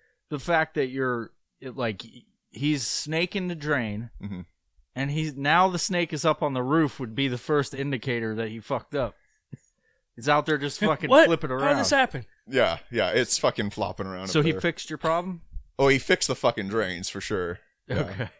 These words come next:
Speaker 1: <laughs>
Speaker 2: So
Speaker 1: Nice.
Speaker 3: Yeah,
Speaker 2: Yeah,
Speaker 3: we,
Speaker 2: and I
Speaker 3: so
Speaker 2: got, yeah.
Speaker 3: we, I went over to his house this morning and we,
Speaker 2: Yeah.
Speaker 3: we went down to Home Depot. We picked up a new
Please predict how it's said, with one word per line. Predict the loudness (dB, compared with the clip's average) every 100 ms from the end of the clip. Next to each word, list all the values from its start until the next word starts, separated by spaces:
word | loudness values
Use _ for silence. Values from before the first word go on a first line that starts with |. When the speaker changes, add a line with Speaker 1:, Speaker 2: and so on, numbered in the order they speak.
| -12 -12
Speaker 1:
<laughs> | -12
Speaker 2:
So | -6 -6 -8 -16 -18 _ _ _ -8
Speaker 1:
Nice. | -6 -6 -8 -8
Speaker 3:
Yeah, | -4
Speaker 2:
Yeah, | 0
Speaker 3:
we, |
Speaker 2:
and | 2
I | 4
Speaker 3:
so | 4 2
Speaker 2:
got, | -4 -4
yeah. |
Speaker 3:
we, | -2 -2 -4 _
I | -8
went | -6 -4
over | -4 -4
to | -6
his | -6
house | -8
this | -8 -12
morning | -12 -12 -14
and | -14
we, | -14 -10
Speaker 2:
Yeah. | -10
Speaker 3:
we | -8
went | -8 -6
down | -8
to | -8
Home | -12
Depot. | -10 -10 -10 -14 _ _ _ _ _ _ _
We | -14
picked | -8 -6 -4
up | -6
a | -8
new | -10 -8 -8